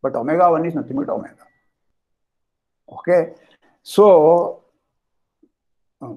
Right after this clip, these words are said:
most of it is like a tautology. Actually, all,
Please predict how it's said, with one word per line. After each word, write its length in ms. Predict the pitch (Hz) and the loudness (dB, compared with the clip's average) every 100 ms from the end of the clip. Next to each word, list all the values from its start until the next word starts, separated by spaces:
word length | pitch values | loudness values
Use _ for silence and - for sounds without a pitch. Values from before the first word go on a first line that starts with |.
| _ | _
most 480 | 101 117 202 240 - | -14 -6 -2 -2 -2
of 140 | 202 - | -6 -4
it 100 | 185 - | -6 -6
is 180 | 190 | -4
like 160 | - 131 | -2 -4
a 80 | 110 | -4
tautology. 840 | 113 101 156 180 147 107 - - _ _ _ _ _ _ _ _ _ _ _ _ _ - | -6 0 4 4 4 0 -10 -20 _ _ _ _ _ _ _ _ _ _ _ _ _ -12
Actually, 360 | 131 - 190 196 - | -12 -8 -8 -6 2
all, 760 | 151 170 214 247 233 - - | 4 8 8 6 4 -4 -16